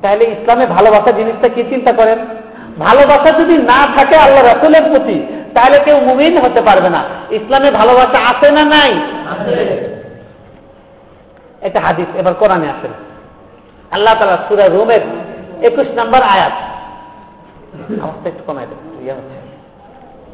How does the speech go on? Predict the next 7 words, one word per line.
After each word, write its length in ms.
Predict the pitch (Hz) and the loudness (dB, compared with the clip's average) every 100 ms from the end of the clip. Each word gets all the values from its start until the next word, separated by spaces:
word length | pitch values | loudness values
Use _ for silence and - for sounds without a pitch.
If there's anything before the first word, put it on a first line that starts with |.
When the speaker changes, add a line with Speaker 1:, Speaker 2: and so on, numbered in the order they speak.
| - - | -20 -12
Speaker 1:
কারেন্ট 200 | 135 123 | -12 -12
আছে। 460 | 107 - - - - - - - - - - - | -16 -20 -20 -20 -20 -20 -20 -20 -20 -20 -20 -8
আল্লাহ 300 | 202 240 254 | -2 2 2
তাআলা 260 | 247 240 233 | 2 0 0
সূরা 180 | 233 226 | 0 2
রুমের 360 | 202 226 254 | 0 0 0
একুশ 260 | 233 240 | 0 -2